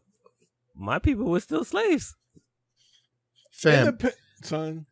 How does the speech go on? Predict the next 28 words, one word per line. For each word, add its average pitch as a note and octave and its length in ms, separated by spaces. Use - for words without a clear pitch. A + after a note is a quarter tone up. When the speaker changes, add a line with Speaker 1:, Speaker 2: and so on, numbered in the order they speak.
Speaker 2:
I C#3+ 120
feel F#3+ 220
like D#3 180
if C3+ 160
we F3+ 200
go F3+ 180
down D#3+ 240
that D#3 180
rabbit C#3 340
hole, C3 220
you C3+ 140
will A2 140
never A2+ 280
celebrate G#2+ 540
fuck - 300
all G2+ 180
in F#2+ 80
this F#2+ 160
country, G2+ 400
including F#2+ 380
Speaker 1:
So, - 220
I D3 200
Speaker 2:
Christmas. D#3 60
Speaker 1:
mean, E3 360
I, G#3+ 340
I - 20
mean, D3+ 180
Speaker 3:
Anything. D3+ 320